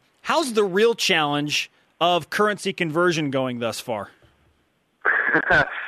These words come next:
Speaker 2: I'm learning about it. I, uh, had my first
Speaker 1: <laughs>
Speaker 2: experience when I went up there, uh, about a month ago. So I'm learning all the things that kind of, uh, are part of Canada and being, uh, person that now spends part-time up there.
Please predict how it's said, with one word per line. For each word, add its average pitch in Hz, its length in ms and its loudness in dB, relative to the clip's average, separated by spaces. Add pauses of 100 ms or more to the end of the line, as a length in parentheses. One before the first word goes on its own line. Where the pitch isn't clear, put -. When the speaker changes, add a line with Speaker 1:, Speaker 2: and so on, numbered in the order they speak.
(160)
Speaker 2:
I'm 139 140 4
learning 160 280 6
about 104 320 4
it. - 80 -4 (100)
I, 107 360 4
uh, 107 200 6
had 123 120 2
my 117 160 4
first - 240 2
Speaker 1:
<laughs> - 40 -4
Speaker 2:
experience 127 600 2 (680)
when 110 180 2
I 107 100 6
went 117 220 4
up 113 140 0
there, 113 400 4
uh, 101 400 4
about 104 220 0
a 98 40 -14
month 113 260 0
ago. 87 300 0 (180)
So 92 380 2 (460)
I'm 117 120 -4
learning 143 320 2 (100)
all 131 300 4
the 127 180 0 (140)
things 123 200 -2
that 110 120 -2
kind 110 220 0
of, 104 80 -2 (200)
uh, 95 260 2 (540)
are 101 140 0 (100)
part 113 240 2
of 95 180 0 (140)
Canada 120 540 2
and 95 200 -4
being, 107 360 0
uh, 101 240 2 (420)
person 113 320 -2
that 101 120 -4
now 107 320 2
spends 101 360 -4
part-time 104 440 0
up - 160 -6
there. 90 220 2